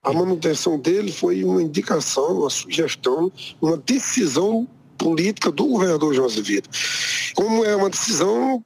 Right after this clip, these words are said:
eu estar na Secretaria Estadual do partido e os demais membros do diretório estadual, como foi decidido pelo governador Guerra ser vice-presidente, deu ideia de ser tesoureiro, por exemplo. Eu tô dando, então, o comando do P S B tá nas mãos do governador João Azevedo.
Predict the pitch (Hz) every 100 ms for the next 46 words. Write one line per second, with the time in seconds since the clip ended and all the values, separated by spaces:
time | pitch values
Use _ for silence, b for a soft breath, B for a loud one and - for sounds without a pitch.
0 | - 185 185 - 170 185 - 202 - -
1 | 170 156 160 156 135 139 135 - 123 -
2 | 143 151 127 - B B B - 139 139
3 | 151 160 151 131 147 160 160 151 143 -
4 | 143 139 135 127 151 120 123 139 131 -
5 | B B - 170 - 208 165 - 196 -
6 | 202 175 165 170 143 160 156 156 147 -
7 | 135 147 - 143 123 139 151 151 - _
8 | B B 160 147 139 170 - - 160 147
9 | 135 - 139 143 135 147 160 143 123 208
10 | - 147 120 120 - 160 180 208 240 B
11 | B B - 180 220 233 - _ - 190
12 | 208 254 220 254 302 262 208 208 160 156
13 | 185 220 220 165 185 240 208 185 175 156
14 | 143 151 143 131 165 _